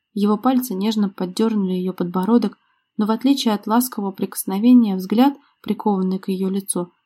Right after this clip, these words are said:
был тяжелым и властным. "Оставь это мне". И он снова поцеловал ее, рывком дергая молнию на ее куртке, скользя горячими ищущими ладонями по скрытому тонкой тканью платью тела,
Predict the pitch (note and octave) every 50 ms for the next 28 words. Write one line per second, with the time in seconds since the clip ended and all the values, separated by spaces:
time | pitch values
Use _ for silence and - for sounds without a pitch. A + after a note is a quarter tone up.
0 | _ _ - F#3+ G3+ G3+ G3 G3 - F#3 F3+ F#3+ A3 A#3+ A#3 G#3+ F#3+ F3 - -
1 | F#3+ F3+ F#3+ F#3 F#3 F3+ F3+ - - F3+ F3 F3 _ _ _ _ _ _ _ _
2 | _ _ - - G3 G3 - - C#4 C4 A3+ G3+ - G3 F#3 F3+ F3+ F3+ F3 E3+
3 | E3+ - _ _ _ _ _ _ _ _ _ _ _ _ - A3+ B3+ C#4+ D4 C4
4 | B3+ - - A#3+ A#3+ A#3 A3+ A#3 A#3+ - - F#3+ F#3 F#3 F3+ F#3 F#3 F#3 F#3 F3+
5 | F3 F3 F3 F3 _ _ _ _ _ _ - G3+ G3+ G3 - - A#3+ A#3+ A3+ G3+
6 | F#3+ G#3 G3+ G3 F#3 F#3 F#3 F#3 F3+ G3 A3 A3+ A3 G#3+ G#3 G3 F#3+ F#3+ F#3+ F#3
7 | F#3 F#3 F#3 - - - A3 A3 A3 - - F#3 F3+ - _ _ _ _ _ -
8 | - - G3+ G3 G3 G3+ G#3+ G#3+ G3 G3 F#3+ G3 G3 G3 - - F#3+ F#3 - -
9 | _ - G#3 G3 - - F#3 - - F#3 F3+ F3+ F3+ F#3 F#3 F3+ F#3 G#3 A#3 A#3
10 | A3 G#3 G3 F#3 F3+ - F3+ - - - A#3 A#3 A#3+ - G#3 G3 G3 F#3+ - G3
11 | G3 G3 - - F#3+ - - - F#3+ F#3+ G3 F#3+ F#3+ F#3 - F#3 F3+ F3+ F3+ -
12 | F#3+ F#3+ - - F#3 F3 F3 E3+ E3+ E3+